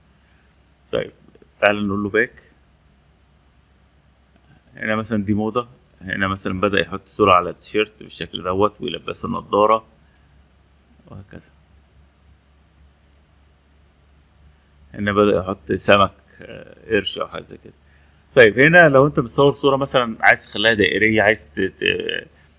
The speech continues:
حتى لو أنت مصور جزء صغير، هو ممكن يتخيل لو الصورة دي كملت هتبقى عاملة إزاي.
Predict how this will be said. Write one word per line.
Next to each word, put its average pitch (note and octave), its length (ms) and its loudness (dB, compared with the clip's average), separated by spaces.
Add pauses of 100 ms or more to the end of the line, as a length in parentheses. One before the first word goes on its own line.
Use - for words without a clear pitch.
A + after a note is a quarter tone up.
حتى C#3 220 4
لو D3 60 6
أنت C#3+ 100 -2
مصور D#3 440 6 (280)
جزء C#3+ 280 2
صغير، B2+ 400 8
هو A2 100 4
ممكن A#2 360 2
يتخيل C#3 720 4
لو A#2 160 4
الصورة B2 280 0
دي A#2+ 100 -8
كملت C#3+ 400 -2 (480)
هتبقى G2 360 0
عاملة G#2+ 180 2
إزاي. E2+ 280 -10